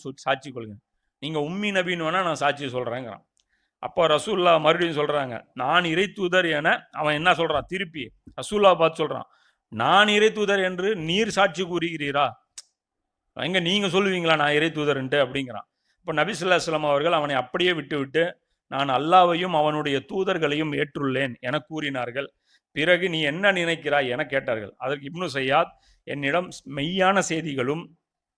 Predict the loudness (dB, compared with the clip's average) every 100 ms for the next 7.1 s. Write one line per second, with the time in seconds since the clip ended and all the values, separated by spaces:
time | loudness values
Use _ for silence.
0 | _ _ _ -4 -2 4 4 4 2 -2
1 | -2 -2 -2 -2 -6 -6 -6 0 0 0
2 | -4 -4 -10 -2 -2 -4 _ _ _ -4
3 | -2 0 2 4 2 2 0 0 -2 -2
4 | -2 -4 -4 -10 -6 -8 -4 -4 -4 -4
5 | 0 0 2 0 0 0 -2 -4 -4 -2
6 | -4 -6 -8 -10 -8 -6 -6 -8 -2 0
7 | 0